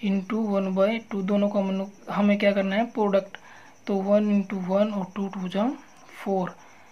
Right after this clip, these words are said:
तो वन बाई फ़ोर हमारा क्या है? Product of zero। और product of zero हमारा होता क्या है? C by A। तो C की value यहाँ पर क्या है? C की वैल्यू क्या है? वन।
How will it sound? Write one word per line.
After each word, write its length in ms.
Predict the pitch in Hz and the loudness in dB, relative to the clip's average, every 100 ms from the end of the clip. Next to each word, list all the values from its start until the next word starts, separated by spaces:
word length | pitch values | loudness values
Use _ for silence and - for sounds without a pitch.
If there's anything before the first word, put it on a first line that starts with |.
| - - | -20 -8
तो 80 | 208 | -2
वन 240 | 202 214 208 | 2 2 4
बाई 160 | 202 | 2
फ़ोर 220 | 202 208 | 2 0
हमारा 260 | 202 190 190 | 0 2 0
क्या 160 | 185 185 | 0 -2
है? 160 | 196 | -2
Product 380 | 202 196 196 190 | -2 0 0 -2
of 220 | 185 185 240 196 | -4 -4 -6 -4
zero। 360 | 196 202 196 190 - - - - - - - - - - - - - - - 233 | -2 0 0 -2 -10 -20 -20 -20 -20 -20 -20 -20 -20 -14 -12 -12 -14 -20 -4 -2
और 180 | 220 - | -2 -2
product 320 | 208 208 - 220 | -2 0 0 -2
of 180 | 220 190 196 | -4 -4 2
zero 260 | 208 214 | 4 6
हमारा 280 | 208 190 190 | 6 4 2
होता 240 | 190 190 185 | 0 -2 0
क्या 160 | 190 | 2
है? 140 | 202 269 269 - | 2 0 -4 -12
C 540 | - - - 233 226 214 196 | -14 -14 -8 -2 0 0 4
by 200 | 190 208 277 - - | 4 4 -2 -6 0
A। 280 | 190 180 175 - - - - | 2 0 -4 -12 -20 -20 -6
तो 80 | 208 | -4
C 320 | 202 233 233 | -4 0 0
की 120 | 226 226 | 2 2
value 200 | 220 214 | 2 4
यहाँ 180 | 202 | 2
पर 140 | 196 196 | 2 0
क्या 200 | 196 190 | 2 4
है? 240 | 196 247 269 - - - - | 4 0 -4 -12 -20 -20 -20
C 320 | - - 226 208 | -12 -2 0 0
की 120 | 214 | 0
वैल्यू 280 | 208 208 202 | 2 2 0
क्या 200 | 208 202 | 0 0
है? 140 | 269 208 190 | 0 -4 4
वन। 320 | 202 202 185 | 8 8 6